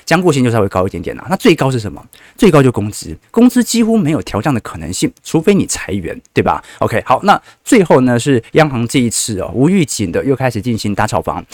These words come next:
啊，进行特定地区买第二户设房贷上限哦。那很敏-，很简单啦，因为本来自然人买第二户本来就没有宽限期嘛。然后也没有什么，呃，具体的房贷成数规定哦。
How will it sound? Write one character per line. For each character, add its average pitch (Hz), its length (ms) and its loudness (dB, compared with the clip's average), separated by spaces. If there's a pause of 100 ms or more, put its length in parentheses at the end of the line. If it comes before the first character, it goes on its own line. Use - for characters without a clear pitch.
(120)
啊， 101 100 4
进 196 160 2
行 139 220 0
特 170 180 0
定 135 220 0
地 123 160 0
区 117 240 -4
买 98 200 -4
第 135 220 2
二 127 80 2
户 120 240 -2 (300)
设 135 220 4
房 104 180 0
贷 117 160 0
上 92 180 0
限 87 280 -2
哦。 76 100 -6 (240)
那 160 160 6
很 143 180 2
敏-， 135 140 4 (100)
很 135 120 0
简 135 120 2
单 107 160 2
啦， 92 80 0
因 117 60 0
为 151 80 0
本 107 140 2
来 107 120 2
自 160 160 0
然 127 160 4
人 117 80 4
买 110 140 2
第 127 180 4
二 120 80 8
户 120 140 0
本 95 100 0
来 98 60 0
就 113 80 0
没 110 80 0
有 90 60 0
宽 104 120 0
限 101 160 0
期 - 160 -8
嘛。 - 200 -12 (640)
然 107 140 2
后 127 120 6
也 104 100 4
没 110 100 2
有 120 80 6
什 104 80 0
么， 92 280 2
呃， 98 140 0
具 131 200 0
体 - 140 -6
的 101 60 0
房 107 120 -4
贷 120 100 4
成 101 160 -4
数 107 120 -2
规 98 160 0
定 87 180 -4
哦。 - 100 -12